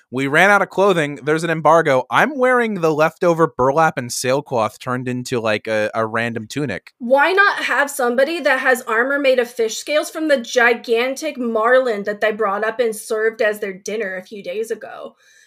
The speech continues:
Speaker 2: Like, you can totally use the environment, what they eat. Like, why not, like, we'll do the whole mermaid logic. We'll use seashells as a bra. We'll use, uh,
Speaker 1: And
Speaker 2: yeah.
Speaker 1: by the way, I feel like that does not give nearly enough support.
Speaker 2: Oh,
Speaker 1: Like,
Speaker 2: absolutely not,
Speaker 1: absolutely
Speaker 2: but
Speaker 1: not.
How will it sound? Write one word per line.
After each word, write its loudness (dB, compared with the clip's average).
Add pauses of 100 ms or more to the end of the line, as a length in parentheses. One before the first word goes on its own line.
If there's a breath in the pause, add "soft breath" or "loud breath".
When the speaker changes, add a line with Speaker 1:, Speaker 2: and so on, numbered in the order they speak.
(200 soft breath)
Speaker 2:
Like, 0
you -6
can 2
totally -4
use -8
the -6
environment, -2
what 2
they 0 (100)
eat. -10 (260)
Like, 0
why -2
not, 0
like, 0
we'll 6
do -4
the 4
whole 2
mermaid 2
logic. -4
We'll -4
use -8
seashells 0
as 2
a 2
bra. 2 (280 soft breath)
We'll 2
use, -6 (380)
uh, 4 (160)
Speaker 1:
And -16
Speaker 2:
yeah. 2
Speaker 1:
by 4
the 2
way, 2 (180)
I -8
feel -2
like -2
that 0
does -4
not -4
give -4
nearly -6
enough -8
support. -10
Speaker 2:
Oh, 4
Speaker 1:
Like, 4
Speaker 2:
absolutely 2
not, 2
Speaker 1:
absolutely 4
Speaker 2:
but -8
Speaker 1:
not. -2